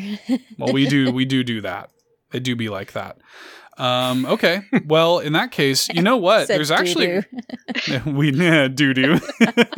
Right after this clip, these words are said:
Speaker 2: <laughs> We do do that. Um, there was actually a question specifically for Amanda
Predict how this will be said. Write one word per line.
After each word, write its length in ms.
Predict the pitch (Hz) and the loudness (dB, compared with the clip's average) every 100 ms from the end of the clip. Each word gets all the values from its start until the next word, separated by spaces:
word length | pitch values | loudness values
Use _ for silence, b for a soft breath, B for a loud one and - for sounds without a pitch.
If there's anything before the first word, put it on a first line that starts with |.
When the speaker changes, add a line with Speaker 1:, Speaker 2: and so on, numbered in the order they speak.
| 220 | -6
Speaker 2:
<laughs> 720 | - 196 _ 233 269 233 - | -6 -12 _ -16 -14 -16 -10
We 140 | 190 | -4
do 140 | 160 147 | 0 2
do 160 | 131 | 2
that. 260 | 123 123 127 - B B B B - | 2 2 -2 -10 B B B B -2
Um, 580 | 160 160 156 156 147 - - - _ | 0 2 0 -2 -8 -10 -14 -16 _
there 180 | 160 185 | 0 2
was 280 | 175 302 339 | 4 2 2
actually 400 | 214 - 165 135 | 2 0 -4 -4
a 40 | |
question 420 | - 139 - 139 135 | -2 -2 -2 -2 -2
specifically 580 | 143 - 165 156 160 | -2 -2 -2 -2 -4
for 320 | 156 - 123 123 | -4 -4 -2 -2
Amanda 920 | 120 117 123 175 220 123 101 98 127 | -4 -2 0 0 0 0 -4 -8 -14